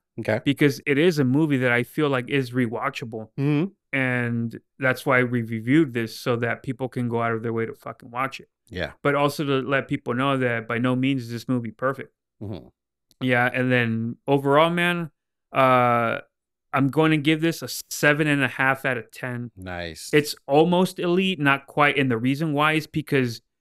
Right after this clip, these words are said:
Speaker 2: Studio Ghibli relies on this one to be the fucking end-all, be-all.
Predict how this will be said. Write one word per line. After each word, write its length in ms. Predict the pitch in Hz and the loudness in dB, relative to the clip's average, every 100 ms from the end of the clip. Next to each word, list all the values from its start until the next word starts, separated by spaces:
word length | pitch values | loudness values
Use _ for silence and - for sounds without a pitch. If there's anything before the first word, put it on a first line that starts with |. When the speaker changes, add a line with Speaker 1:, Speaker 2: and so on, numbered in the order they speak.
| _ _ | _ _
Speaker 2:
Studio 400 | - 160 147 160 | -2 2 4 4
Ghibli 600 | 143 170 165 175 170 160 | 4 2 4 2 0 -2
relies 400 | 151 143 131 139 | 0 2 4 2
on 140 | 160 143 | 0 0
this 200 | 143 143 | -2 -2
one 140 | 156 | -6
to 140 | 147 147 | -4 -6
be 380 | 127 135 143 139 | -2 0 -2 -4
the 120 | 139 131 | -8 -6
fucking 460 | - 135 - 135 123 | -4 -4 -2 -2 -2
end-all, 340 | 135 143 131 | 0 0 -2
be-all. 520 | 123 131 156 185 180 | 0 0 0 -2 -6